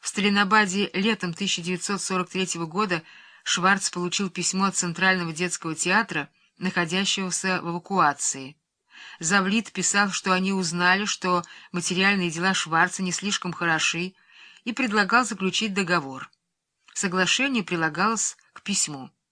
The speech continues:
Шварц должен был его подписать и отослать, после чего театр перевёл бы ему две тысячи. Шварц был тронут письмом.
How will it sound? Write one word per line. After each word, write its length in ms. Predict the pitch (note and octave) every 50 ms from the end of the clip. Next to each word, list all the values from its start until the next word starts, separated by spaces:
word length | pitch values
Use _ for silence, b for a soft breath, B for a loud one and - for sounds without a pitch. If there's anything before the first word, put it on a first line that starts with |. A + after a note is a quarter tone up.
| _ _ _ _ _ _ _ _ _ _ _ _ _ _ _ _ _ _ _ _ _ _ _ _ _ _ _ _ _
Шварц 420 | - - - E3 F3 F#3 F#3+ F3+ -
должен 380 | E3+ E3 F#3+ G3+ F#3+ G3 F#3+ E3+
был 100 | G3 G3+
его 180 | F#3+ G3+ G#3 G3
подписать 540 | - G#3+ - - G#3+ - - A#3 A#3 A3
и 40 | B3
отослать, 600 | B3 A#3+ C4+ C#4 C4+ - A3+ F#3 D3 C#3 - - B B B B B B B B B -
после 280 | - F#3+ - - F#3+
чего 280 | F3 - G3+ G3+ A#3+ C#4+
театр 500 | C#4+ - G#3 F#3+ G3 A3 - - C#4 C4
перевёл 460 | - - G#3+ F#3+ F#3 D#3+ E3+ F#3 G3+
бы 100 | F#3+ A#3
ему 160 | B3 B3 B3+ B3
две 200 | G#3 G#3 C4 C4+
тысячи. 580 | - - B3+ G#3+ - - - - - G2+ - - _ _ _ _ _ _ _ _ _ _ _ _ _ _ _
Шварц 520 | _ - - - E3+ F3+ F#3+ G#3+ G#3 - G3
был 180 | F#3+ A#3 A#3+
тронут 420 | G#3+ - B3 C4 C4+ B3 G3 E3 -
письмом. 520 | - D3+ - - - C3 A#2 A2+ G2 -